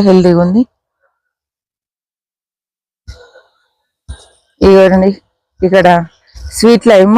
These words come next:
పుష్కలంగా ఉన్నాయి. సారీ, స్వీట్ లైమ్ కాదండి, ఇది ఆరెంజ్ లైమ్, టేబుల్ నిమ్మ. ఇది ఫ్లేవర్ ఆరెంజ్ టేస్ట్ తో ఉంటది. ఉమ్, ఒక్క నిమ్మకాయ ఒక గ్లాస్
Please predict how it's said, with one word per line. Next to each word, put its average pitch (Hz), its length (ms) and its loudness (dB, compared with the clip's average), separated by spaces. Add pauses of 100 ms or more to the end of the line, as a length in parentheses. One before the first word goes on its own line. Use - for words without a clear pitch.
(160)
పుష్కలంగా 208 720 -2
ఉన్నాయి. 185 240 -4 (1000)
సారీ, 208 240 2 (220)
స్వీట్ 220 340 0
లైమ్ 220 180 2 (100)
కాదండి, 196 500 2
ఇది 226 120 2 (240)
ఆరెంజ్ 220 340 2 (120)
లైమ్, 185 260 -2 (520)
టేబుల్ 220 340 2
నిమ్మ. 170 180 -2 (460)
ఇది 202 280 -2 (120)
ఫ్లేవర్ 233 480 2 (600)
ఆరెంజ్ 226 600 2 (140)
టేస్ట్ 214 300 -2 (120)
తో 214 60 0 (160)
ఉంటది. 196 440 -2 (720)
ఉమ్, 185 320 -2 (160)
ఒక్క 233 400 -2
నిమ్మకాయ 220 480 0
ఒక 214 100 -4 (140)
గ్లాస్ 202 360 0